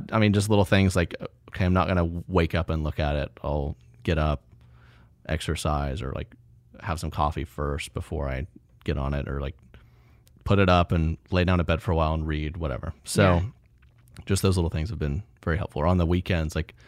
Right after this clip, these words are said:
Speaker 1: sometimes it, it changes, but, uh, most weekends I'm pretty, pretty strict. Like, I'm not even, I don't post anything.
Speaker 2: Yeah.
Speaker 1: Especially, like, on a Sunday for sure. Just, like, kind of put it up and
Speaker 2: Really? You're, like, that strict about a Sunday?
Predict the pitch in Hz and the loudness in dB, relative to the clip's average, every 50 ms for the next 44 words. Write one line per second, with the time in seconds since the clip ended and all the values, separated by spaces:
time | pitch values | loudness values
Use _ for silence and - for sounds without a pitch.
0 | - - - - - - - - - - - - - - - - - _ _ - | -20 -20 -20 -20 -20 -20 -20 -20 -20 -20 -20 -20 -20 -20 -20 -20 -20 _ _ -18
1 | - - - - - - - 135 120 - 117 117 110 107 110 - - - - - | -14 -12 -10 -6 4 8 8 8 10 10 8 8 8 8 4 2 0 -4 -14 -4
2 | - 104 95 - - - - - 95 95 90 87 90 82 92 92 92 85 80 76 | -2 -2 -2 -2 -4 -2 2 4 6 6 6 6 4 4 2 2 2 2 2 2
3 | - - - - 107 98 87 80 78 78 78 - 95 92 90 - - - 90 85 | -2 -8 -14 -8 -6 -4 -2 -2 -2 -4 -4 0 0 2 2 2 2 0 0 2
4 | - 90 82 80 78 82 80 76 - - 85 82 78 - - - _ _ _ _ | 2 0 0 2 0 0 -2 -2 -2 -4 -4 -4 -4 -6 -10 -18 _ _ _ _
5 | _ - - 87 78 - - 90 - - 80 82 85 87 85 85 78 80 82 - | _ -6 -4 -4 -2 -2 -4 -4 -4 -4 -2 0 0 0 0 0 0 -2 -4 -4
6 | - 90 87 - - - 82 - - 104 101 104 92 - - 101 95 95 95 92 | -4 -4 -4 -4 -4 -4 -6 -4 -2 0 0 0 2 2 2 2 4 2 2 0
7 | - - 160 160 156 151 151 139 - - _ _ _ _ - - - 110 101 - | -2 -4 -4 -4 -4 -4 -4 -6 -8 -12 _ _ _ _ -10 0 4 4 4 4
8 | - - 90 85 82 80 78 - - 107 98 92 90 90 87 87 80 - - - | 2 0 2 2 2 0 0 0 2 2 4 4 6 6 6 4 2 0 -2 -4
9 | 85 - - 92 87 87 85 82 - - - 87 - - - 82 80 - - - | -4 -2 0 2 4 4 4 4 2 0 -4 -6 -4 -2 -2 -2 -2 -2 -2 -2
10 | 82 73 73 71 73 73 73 - _ - - - - - - _ _ _ _ _ | -2 0 0 0 -2 -2 -2 -4 _ -8 -8 -8 -8 -10 -14 _ _ _ _ _
11 | _ _ - - - 185 214 220 202 175 165 185 190 170 185 180 175 165 - 175 | _ _ -16 -2 4 8 8 10 10 8 8 6 4 4 4 2 2 4 6 6
12 | 170 - - - - 180 - - 170 160 156 143 - 160 156 147 143 139 | 6 4 2 0 -2 -2 -2 -2 -2 -2 -2 -2 -2 -4 -4 -6 -8 -10